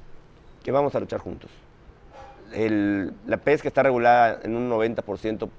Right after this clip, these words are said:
eh, por el sector, por el gobierno federal, pero el municipio debe ser un gestor, debe ser un acompañante para que puedan tener ellos este, esta asesoría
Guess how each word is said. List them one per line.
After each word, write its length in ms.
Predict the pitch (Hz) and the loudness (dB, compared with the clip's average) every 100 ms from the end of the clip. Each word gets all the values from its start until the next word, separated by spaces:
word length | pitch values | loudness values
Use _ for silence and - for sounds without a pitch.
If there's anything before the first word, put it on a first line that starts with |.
| - | -10
eh, 180 | 98 95 | -6 -6
por 120 | - 92 | -4 -6
el 40 | |
sector, 260 | 98 101 - | -6 -8 -6
por 200 | 104 101 | -2 0
el 220 | 98 98 | 0 -2
gobierno 380 | 98 104 110 104 | -2 0 -2 -2
federal, 360 | 98 92 85 - - - - - - - | -4 -4 -8 -12 -20 -20 -20 -20 -20 -8
pero 120 | 110 | -2
el 60 | 107 | 0
municipio 360 | 120 113 131 135 | 0 -2 -2 -2
debe 100 | 127 | 0
ser 80 | |
un 100 | 131 | -2
gestor, 500 | 127 - 104 - 95 87 - - - - - | -4 -6 -8 -4 -6 -6 -20 -20 -20 -20 -12
debe 160 | 110 123 | -4 0
ser 100 | 131 | 0
un 80 | 123 | -2
acompañante 880 | - 113 101 107 113 113 113 110 - - - - | -4 -8 -4 -2 0 -2 -2 -8 -10 -20 -16 -4
para 140 | 98 | -4
que 120 | 104 | -4
puedan 340 | 101 113 117 110 | -2 0 2 0
tener 300 | 101 104 107 | -2 0 0
ellos 300 | 113 113 107 - - - - | 0 -2 -6 -12 -20 -14 -4
este, 640 | 107 - 110 92 80 - | -4 -2 -2 -2 -4 -4
esta 180 | 110 117 | -2 -2
asesoría 640 | 104 101 95 101 127 120 | -2 -4 -4 -2 -2 -4